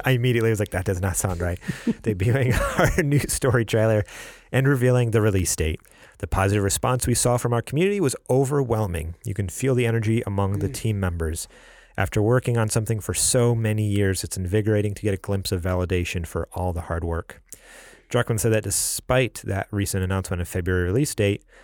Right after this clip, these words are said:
Speaker 1: for the sequel, we re-, this is back to the quote, "We realized we simply didn't have enough time to bring the entire game up to a level of polish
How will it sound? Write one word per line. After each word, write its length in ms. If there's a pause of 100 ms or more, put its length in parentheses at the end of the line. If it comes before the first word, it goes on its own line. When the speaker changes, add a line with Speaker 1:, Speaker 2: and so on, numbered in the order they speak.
(120)
Speaker 1:
for 140
the 100
sequel, 500 (120)
we 160
re-, 200
this 180
is 140
back 240
to 60
the 40
quote, 300 (260)
"We 100
realized 380
we 80
simply 400
didn't 320
have 180
enough 160
time 260
to 80
bring 180
the 80
entire 360
game 300
up 140
to 160
a 20
level 400
of 160
polish 460